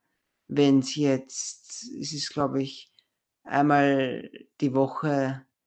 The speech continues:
jetzt durch Corona, haben wir ja nur zweimal die Woche Schule und da ist meistens nur einmal die Woche normales Sport drinnen, also ohne Spezi. Da versuche ich schon immer mitzumachen.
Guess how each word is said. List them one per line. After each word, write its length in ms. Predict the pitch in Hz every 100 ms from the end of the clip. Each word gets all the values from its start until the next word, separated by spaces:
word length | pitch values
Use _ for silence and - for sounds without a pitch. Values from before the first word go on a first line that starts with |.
| _ _ _
jetzt 320 | 135 - -
durch 160 | 139 -
Corona, 720 | 139 127 135 143 139 135 - _ _ _
haben 200 | 131 127
wir 80 | 131
ja 100 | 127
nur 220 | 127 120
zweimal 540 | 120 - 123 123 123 120
die 120 | 120
Woche 280 | 120 - 127
Schule 500 | - 147 170 175 - _ _ _
und 280 | - 143 139
da 80 | 135
ist 160 | 127 135
meistens 400 | 123 131 131 -
nur 100 | 131
einmal 220 | 127 123
die 120 | 123
Woche 440 | 123 120 - 127 - _ _ _ -
normales 640 | 131 127 117 117 143 156
Sport 840 | - - - _ - 143 143 143 -
drinnen, 420 | 156 156 156 151
also 480 | 131 131 135 123 - - _
ohne 240 | - 156 156
Spezi. 640 | - 151 147 156 156 156 - _ _ _
Da 120 | 143
versuche 420 | 139 143 147 135
ich 100 | 135
schon 220 | - 143 156
immer 220 | 156 156
mitzumachen. 840 | 156 151 - 160 156 - 180 180